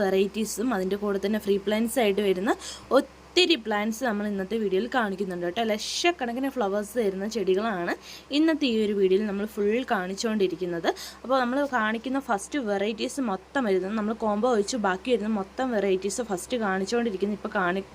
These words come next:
കണ്ടുകൊണ്ടിരിക്കുന്ന വെറൈറ്റീസ് ഒക്കെ നമ്മൾ ഫ്രീ പ്ലാന്റ്സ് ആയിട്ട് കൊടുക്കുന്ന പ്ലാന്റ്സ് ആണ് കേട്ടോ. അപ്പോൾ ഇതിൽ ഏത് പ്ലാന്റ്സ് വേണമെങ്കിൽ നിങ്ങളൊരു കോംബോ എടുക്കുന്നതിൻ്റെ കൂടെ നിങ്ങൾക്ക് ഫ്രീ പ്ലാന്റ്സ് ആയിട്ട് സെലക്ട് ചെയ്യാവുന്നതാണ്. അപ്പം നമ്മൾ കോംബോസ്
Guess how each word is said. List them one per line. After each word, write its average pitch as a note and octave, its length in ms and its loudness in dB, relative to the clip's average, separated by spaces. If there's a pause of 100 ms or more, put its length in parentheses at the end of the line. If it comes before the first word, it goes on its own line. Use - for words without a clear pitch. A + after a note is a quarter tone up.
(380)
കണ്ടുകൊണ്ടിരിക്കുന്ന A3+ 760 4
വെറൈറ്റീസ് G3 500 0
ഒക്കെ - 260 -4
നമ്മൾ G3+ 140 0 (100)
ഫ്രീ A3 100 0 (120)
പ്ലാന്റ്സ് A#3+ 340 2
ആയിട്ട് G3 220 2
കൊടുക്കുന്ന F3+ 340 -2
പ്ലാന്റ്സ് F3+ 400 -2
ആണ് E3+ 180 -2
കേട്ടോ. F3 200 0 (320)
അപ്പോൾ - 180 2
ഇതിൽ A3+ 160 2 (140)
ഏത് C4+ 260 6
പ്ലാന്റ്സ് A3+ 400 0
വേണമെങ്കിൽ G#3+ 300 0
നിങ്ങളൊരു A3 420 0
കോംബോ G#3 260 0 (120)
എടുക്കുന്നതിൻ്റെ A3+ 580 2
കൂടെ G#3 180 2
നിങ്ങൾക്ക് G#3 280 -2
ഫ്രീ G#3 180 2
പ്ലാന്റ്സ് G#3+ 340 0
ആയിട്ട് F#3+ 240 2
സെലക്ട് F#3+ 300 2
ചെയ്യാവുന്നതാണ്. E3+ 540 2 (420)
അപ്പം D4 240 2
നമ്മൾ B3+ 160 2 (140)
കോംബോസ് A3 380 2